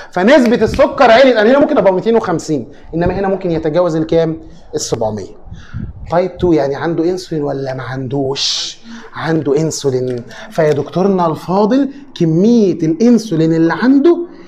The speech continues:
كافيه انها تمنع الكيتو اسيدوز، بس مش كافيه انها تمنع الهايبرجلايسيميا.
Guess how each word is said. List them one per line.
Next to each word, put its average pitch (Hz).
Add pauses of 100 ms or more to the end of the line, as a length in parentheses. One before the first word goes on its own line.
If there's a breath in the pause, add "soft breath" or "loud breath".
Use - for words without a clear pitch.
(380 loud breath)
كافيه 220 (360 loud breath)
انها 190
تمنع 311
الكيتو 269
اسيدوز، 170 (560 soft breath)
بس 185
مش 208
كافيه 294
انها 196
تمنع 254
الهايبرجلايسيميا. 156